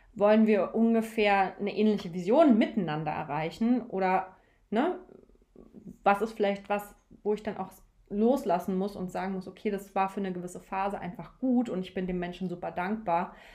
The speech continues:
Aber es ist auch einfach Zeit, dass wir irgendwie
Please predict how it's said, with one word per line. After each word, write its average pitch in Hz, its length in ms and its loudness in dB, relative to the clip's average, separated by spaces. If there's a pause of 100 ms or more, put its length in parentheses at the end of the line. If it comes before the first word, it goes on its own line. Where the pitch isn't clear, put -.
(280)
Aber 180 180 0
es 180 100 -2
ist 185 140 -14
auch 175 120 -6
einfach 165 280 -10
Zeit, 170 240 -8
dass - 300 -14
wir 165 500 -6
irgendwie 170 560 -14